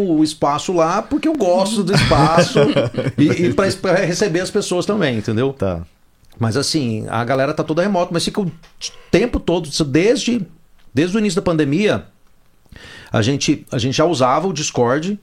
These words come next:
Speaker 1: então a galera fica o tempo todo em sala, online, então eles estão o tempo todo se falando. E
Speaker 2: Discord
Speaker 1: desde
Speaker 2: é um
Speaker 1: o início,
Speaker 2: aplicativo.
Speaker 1: desde o início da pandemia,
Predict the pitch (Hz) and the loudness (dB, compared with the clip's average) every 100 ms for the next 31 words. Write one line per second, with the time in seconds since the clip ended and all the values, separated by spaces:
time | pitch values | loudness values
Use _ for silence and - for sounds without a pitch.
0 | _ 127 127 127 135 - - 151 156 156 | _ -2 0 0 0 -2 -4 -4 -2 -2
1 | 135 127 117 101 135 131 110 107 135 175 | -2 -2 -2 -2 -2 0 0 -2 -2 -6
2 | - - 110 107 98 123 - 120 - - | -10 -10 -8 -8 -6 -6 -4 -6 -4 -4
3 | 110 110 123 170 208 - _ - - - | -2 0 -2 -4 -8 -12 _ -20 -20 -20
4 | - _ 143 123 123 120 131 123 127 135 | -20 _ -2 2 4 4 4 2 2 0
5 | 113 - 87 - 120 233 262 233 214 202 | -2 -2 -10 0 2 4 2 0 0 0
6 | 202 185 160 175 208 - | 0 0 0 0 0 -4